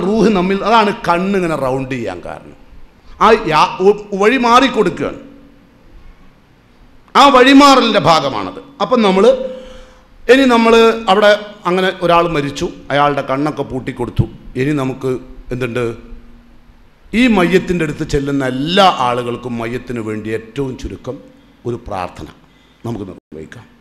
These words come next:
എങ്ങനെ? മരിച്ച ആളുകളെ, ജീവിച്ചിരിക്കുന്ന ആളുകളെ കണ്ടാൽ നിങ്ങൾ എന്ത് ചെയ്യും? അസ്സലാമു അലൈക്കും എന്ന് പറയും, അല്ലേ? എന്നാൽ മരിച്ച ആളടുത്ത് നിങ്ങൾ ചെല്ലുമ്പോഴോ? അലൈക്കസ്സലാം. അസ്സലാമു അലൈക്കും എന്നല്ല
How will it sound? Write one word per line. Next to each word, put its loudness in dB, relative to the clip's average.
എങ്ങനെ? -4
മരിച്ച 2
ആളുകളെ, 2
ജീവിച്ചിരിക്കുന്ന 0
ആളുകളെ 2
കണ്ടാൽ 0
നിങ്ങൾ -6
എന്ത് -6
ചെയ്യും? -8
അസ്സലാമു -4
അലൈക്കും -12
എന്ന് -18
പറയും, -20
അല്ലേ? -4
എന്നാൽ 2
മരിച്ച 2
ആളടുത്ത് 2
നിങ്ങൾ 0
ചെല്ലുമ്പോഴോ? -2
അലൈക്കസ്സലാം. 0
അസ്സലാമു 2
അലൈക്കും -8
എന്നല്ല -12